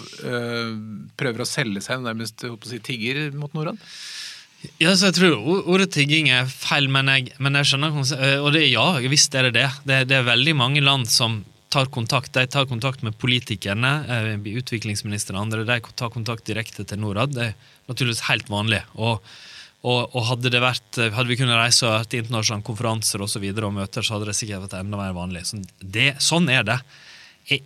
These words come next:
Speaker 2: jeg, jeg reagerer ikke nok på det. Jeg tenker at det, det er lov å, å lage et godt konsept, en god idé, og prøve å få det finansiert. Så er det vår rolle å, å kritisk vurdere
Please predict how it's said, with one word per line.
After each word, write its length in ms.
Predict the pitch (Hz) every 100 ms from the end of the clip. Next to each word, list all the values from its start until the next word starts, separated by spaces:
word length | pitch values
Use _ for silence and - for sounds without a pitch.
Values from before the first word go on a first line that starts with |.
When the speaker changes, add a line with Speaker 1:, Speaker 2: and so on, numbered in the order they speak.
| 143
Speaker 2:
jeg, 280 | 190 214 160
jeg 440 | 185 226 214 202 185 175 - -
reagerer 480 | 202 180 151 127 101
ikke 140 | -
nok 140 | 104 -
på 80 |
det. 80 | 120 143
Jeg 220 | 143 147 143
tenker 240 | 151 143 143
at 60 |
det, 80 | 147 139 117
det 120 | 147 139 117 110
er 160 | 113 127
lov 300 | 120 180 196
å, 140 | 151
å 300 | 151 151 143 147
lage 380 | 131 147 156 -
et 240 | 113 110
godt 240 | 143 131
konsept, 400 | - 110 139 135
en 140 | 117 117
god 160 | 117
idé, 100 | 110
og 140 | 104 107
prøve 180 | 107 110
å 60 |
få 100 | 117 98
det 80 | 92 - -
finansiert. 560 | 107 98 92 120 175 - - - - - _
Så 80 | -
er 80 | 127
det 80 | 123
vår 240 | 127 214
rolle 240 | 147 113 95 -
å, 220 | 117 117 113 117
å 60 | 113 107
kritisk 640 | - 131 - 104 - -
vurdere 580 | 107 104 120 107 101 92